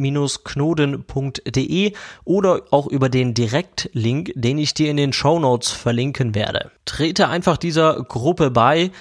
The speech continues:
sage, dass du gerade diese Folge hier gehört hast, das hier ist die Folge Nummer fünf, und dass du vielleicht auch schon das erste Feedback haben möchtest zu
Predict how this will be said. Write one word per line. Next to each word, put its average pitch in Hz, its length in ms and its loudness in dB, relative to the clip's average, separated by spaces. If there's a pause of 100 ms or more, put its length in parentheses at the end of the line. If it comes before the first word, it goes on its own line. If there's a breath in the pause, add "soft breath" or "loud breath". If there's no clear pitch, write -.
(160 loud breath)
sage, 135 380 2
dass 135 220 -2
du 135 100 -2
gerade 117 500 0
diese 117 260 -4
Folge 185 340 0
hier 143 180 2
gehört 127 340 0
hast, 131 240 0
das - 160 -6
hier 120 200 -4
ist - 160 -10
die - 40 -10
Folge 113 320 -2
Nummer 113 200 0
fünf, 220 340 0 (420 loud breath)
und 202 400 0
dass 135 320 0
du 143 160 0
vielleicht 127 400 -2
auch 139 100 -2
schon 131 280 -2
das 117 180 0
erste 123 400 -2
Feedback - 640 -4
haben 123 260 2
möchtest 123 640 0
zu 170 480 -2